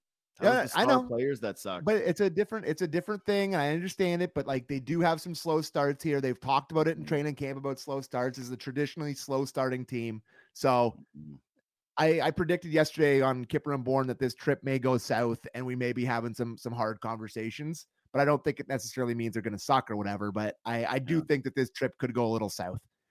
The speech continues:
Speaker 2: And I'm not just talking about where it is located.
Speaker 1: Can I ask you a true serum question, though?
Speaker 2: Absolutely.
Speaker 1: You're my, you know, you're my best bud to ask you the
Speaker 2: Yeah.
Speaker 1: truth. Like,
Speaker 2: Yeah.
Speaker 1: right now,
Speaker 2: Uh-huh.
Speaker 1: you would,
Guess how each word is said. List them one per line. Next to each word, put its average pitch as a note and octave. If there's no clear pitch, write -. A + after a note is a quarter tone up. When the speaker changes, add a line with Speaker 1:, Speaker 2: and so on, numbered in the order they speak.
Speaker 2:
And E3
I'm D#3
not D3
just C#3+
talking B2
about A2+
where A2
it G#2
is G#2
located. F#2+
Speaker 1:
Can G#2+
I G2
ask F#2
you F#2
a -
true G2
serum G#2+
question, A#2
though? B2+
Speaker 2:
Absolutely. A2
Speaker 1:
You're G2+
my, A2
you F2+
know, D#2+
you're G2
my A2
best G#2+
bud F2+
to F2+
ask D#2+
you D#2+
the A2+
Speaker 2:
Yeah. A2+
Speaker 1:
truth. -
Like, D2+
Speaker 2:
Yeah. B2+
Speaker 1:
right G#2+
now, F#2
Speaker 2:
Uh-huh. A#2
Speaker 1:
you G#2
would, A2